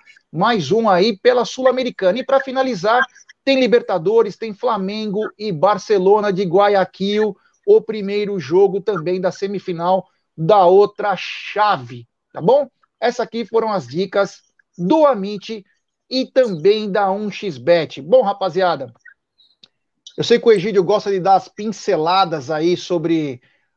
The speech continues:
a opinião do jogo, então vou passar já a bola pro nosso querido Paulo Massini, né? Massini, ontem o Palmeiras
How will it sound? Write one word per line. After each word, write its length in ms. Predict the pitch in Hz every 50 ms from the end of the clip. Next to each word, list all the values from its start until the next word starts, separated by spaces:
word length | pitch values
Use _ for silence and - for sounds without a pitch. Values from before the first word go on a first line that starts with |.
| _ _
a 140 | - 139 156
opinião 540 | 165 170 165 185 190 175 175 180 196 202 196
do 140 | 170 156 135
jogo, 340 | 110 123 175 214 226 196 190
então 240 | 185 185 262 285
vou 120 | 302 330 247
passar 320 | _ 359 - - 269 269 - _
já 180 | 180 143 226 233
a 40 | 196
bola 380 | 147 147 170 220 262 302 349
pro 480 | - - 427 415 403 269 190 160 127 - _ _ _ _ _ _ _ _
nosso 280 | - 262 277 - 294
querido 380 | - - - 190 196 214 220 196
Paulo 220 | 180 220 220 226
Massini, 500 | 220 220 202 - - - 180 175 160 165
né? 120 | 170 185 190
Massini, 460 | 196 202 190 - 254 240 226 208 190
ontem 220 | 202 226 240 240
o 80 | 240 202
Palmeiras 560 | - 220 202 190 196 196 190 180 - - _